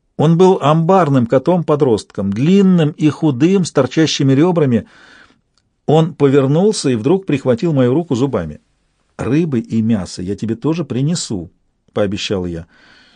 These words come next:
«ну, чтоб ты не объелся мышей». Он ткнулся в меня головой в знак согласия. Я вдруг поняла, что он оказал мне некую честь. Продолжая сидеть на корточках, я поразмыслила...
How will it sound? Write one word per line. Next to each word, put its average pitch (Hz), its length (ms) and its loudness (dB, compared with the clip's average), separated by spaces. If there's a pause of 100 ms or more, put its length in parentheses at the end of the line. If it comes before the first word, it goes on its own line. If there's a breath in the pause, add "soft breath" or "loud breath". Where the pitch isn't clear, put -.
(140)
«ну, 156 100 -6
чтоб 151 220 -6
ты 160 100 -2
не 147 100 0
объелся 135 400 0
мышей». 107 420 -6 (1000)
Он 143 200 2
ткнулся 143 460 0
в 117 80 -4
меня 135 220 2
головой 123 400 2
в 98 40 -10
знак 113 200 0
согласия. 120 600 -2 (960 soft breath)
Я 127 200 0
вдруг 165 240 -2
поняла, 143 320 0
что 139 200 -2
он 131 120 2
оказал 127 420 0
мне 156 140 2
некую 147 360 -2
честь. - 520 -8 (1080)
Продолжая 131 500 2
сидеть 135 320 -2
на 131 120 0
корточках, 180 640 -4
я 131 220 -4
поразмыслила... 139 960 0